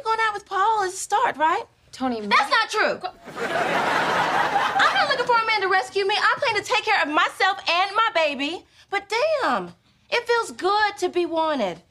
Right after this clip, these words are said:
Speaker 1: Maybe y'all are used to being rejected, not me.
Speaker 2: Tony,
Speaker 1: You know
Speaker 2: I
Speaker 1: what? I don't need all this judgment. It's just a date.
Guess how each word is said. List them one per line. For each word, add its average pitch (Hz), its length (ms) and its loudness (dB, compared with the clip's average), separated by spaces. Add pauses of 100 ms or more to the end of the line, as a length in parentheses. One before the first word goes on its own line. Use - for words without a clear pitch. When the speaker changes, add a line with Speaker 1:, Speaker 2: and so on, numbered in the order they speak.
(280)
Speaker 1:
Maybe 453 200 -2
y'all 415 260 0
are 262 40 -6
used 339 180 -2
to 339 40 -8
being 285 220 -2
rejected, 262 340 -2
not 311 220 0
me. 311 180 0 (1120)
Speaker 2:
Tony, - 300 0
Speaker 1:
You - 140 -2
know 466 100 4
Speaker 2:
I 440 220 4
Speaker 1:
what? - 200 -8 (400)
I 466 80 4
don't 494 180 2
need 440 80 2
all 392 80 2
this 330 140 0
judgment. 240 400 0 (440)
It's 359 100 -4
just 466 160 -2
a 381 40 -4
date. 427 420 -2